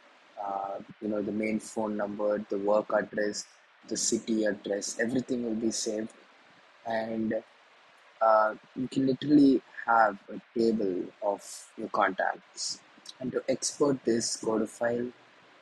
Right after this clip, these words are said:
and click on Export and click on C S V.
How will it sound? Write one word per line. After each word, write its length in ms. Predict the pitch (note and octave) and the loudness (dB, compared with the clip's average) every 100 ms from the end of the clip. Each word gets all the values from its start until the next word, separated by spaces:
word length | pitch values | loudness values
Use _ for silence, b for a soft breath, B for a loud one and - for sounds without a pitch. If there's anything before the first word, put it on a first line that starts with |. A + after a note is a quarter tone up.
| - - A2+ | -20 -20 -14
and 300 | G2+ G2 G2+ | -12 -10 -8
click 240 | A#2+ A2 | -6 -2
on 140 | G#2 G2+ | -2 -2
Export 540 | A#2 - - B2+ B2+ - - - - - | -4 -6 -2 0 0 -4 -14 -20 -20 -16
and 120 | G2+ - | -14 -6
click 200 | G#2 G2 | -6 -6
on 160 | F#2 G2 | -10 -8
C 260 | - B2+ | 0 2
S 180 | A#2 - | 2 0
V. 100 | - | -6